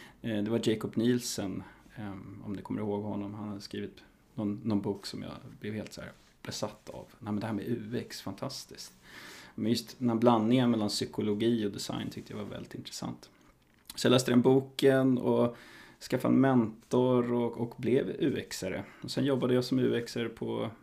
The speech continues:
eh, en konsultbyrå många, många år.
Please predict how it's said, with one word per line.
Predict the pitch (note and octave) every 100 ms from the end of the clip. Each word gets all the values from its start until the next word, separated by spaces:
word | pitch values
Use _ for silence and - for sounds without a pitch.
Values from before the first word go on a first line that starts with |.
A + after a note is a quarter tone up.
| _ -
eh, | E3 C3 G#2 -
en | A#2
konsultbyrå | - A#2 A#2+ A#2+ B2 - - _ - - - - - - - _
många, | B2 B2+
många | B2 A#2+
år. | B2 C3